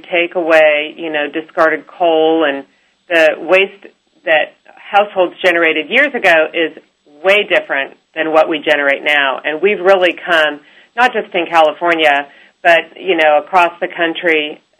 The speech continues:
especially in the United States, as a disposal society. We look at disposal everything, you know, because it's easier and it's convenient. But it really is what's gotten us from forty-two million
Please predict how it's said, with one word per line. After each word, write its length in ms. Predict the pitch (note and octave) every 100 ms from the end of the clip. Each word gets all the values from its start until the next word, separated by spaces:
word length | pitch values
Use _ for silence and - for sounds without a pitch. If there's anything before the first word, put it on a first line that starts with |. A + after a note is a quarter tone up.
| -
especially 560 | - - F#3 F#3 F3+
in 80 | D#3+
the 80 | D#3
United 280 | D3 C#3+ C#3
States, 300 | - D#3+ D3+
as 160 | - D3+
a 160 | D#3
disposal 520 | C#3+ C#3+ D#3 D3 D3+ C#3+
society. 560 | - _ D3 C3 B2+ C3+
We 160 | D3+
look 220 | D3+ D3+
at 80 | D#3+
disposal 640 | C#3 - F3 F3 F3 E3 D3+
everything, 640 | D#3 D3+ D3+ C#3 C3 B2 - D#3+
you 80 |
know, 100 | D3+ D3
because 380 | D3 D#3+ C#3+
it's 140 | B2+ -
easier 340 | - A#3 A3
and 140 | G3+ F3+
it's 80 | F3
convenient. 600 | F3 D3+ D3+ D3 C3+ - - _ _ _ -
But 100 | F#3+
it 140 | F#3+
really 320 | F#3+ A#3 A#3
is 160 | G3+ F3 E3+
what's 300 | E3 D#3+ - -
gotten 320 | E3+ E3 F3
us 240 | D3+ D3 - _
from 400 | E3+ D#3 D3+ D3+ _
forty-two 540 | G3 G#3 A3 - F#3+
million 400 | E3 D#3+ D3+ D3